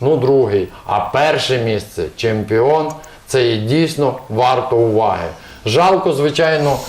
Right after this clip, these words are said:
Івану трошки не стало досвіду, він всього-навсього посів друге місце на чемпіонаті світу, але я пом'якшився до нього, оскільки в нього все-таки вагова категорія супертяжів. А там, як ви знаєте, один удар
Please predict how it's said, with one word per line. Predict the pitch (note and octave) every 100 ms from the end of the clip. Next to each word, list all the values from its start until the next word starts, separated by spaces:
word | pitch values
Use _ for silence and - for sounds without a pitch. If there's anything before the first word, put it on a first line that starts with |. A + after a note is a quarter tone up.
| -
Івану | C3 C3+ D3+ D3+ D3 C3 B2+
трошки | C#3+ C#3 B2+ C3 G#2+
не | B2 B2+
стало | - D3 C3+ A#2+
досвіду, | B2+ E3 E3 E3 D3 D3+ D3+ -
він | C3+ C3+
всього-навсього | A#2+ C#3 C#3 C#3 A#2+ C3+ C3
посів | B2 B2+ C#3+ A#2+
друге | B2 E3 E3+
місце | D#3+ E3 E3 D#3+
на | D#3
чемпіонаті | D3+ D3+ D3 D3 D3 C#3 C#3
світу, | C#3 C#3+ C#3 C3 - - - -
але | C3 C#3+ C#3+ C3+ A#2+ - -
я | B2 C#3
пом'якшився | - C3+ D3 C3+ - B2+ -
до | A#2+ A#2+
нього, | C#3+ D3+ C#3
оскільки | B2+ - C3 C3
в |
нього | C3 C#3
все-таки | C#3 C#3 C3+ - C3
вагова | B2+ B2 B2+ C3 C3
категорія | - A#2+ A#2 C3+ B2+ B2
супертяжів. | A#2 A#2+ B2+ A2 A#2+ G#2+ F#2 F#2 F2 - -
А | - A#2+
там, | D3+ D#3+
як | D#3+ D3+
ви | C#3
знаєте, | C#3 D3 C3+ C#3
один | B2 A#2+ C#3 C3+
удар | B2+ C#3 C#3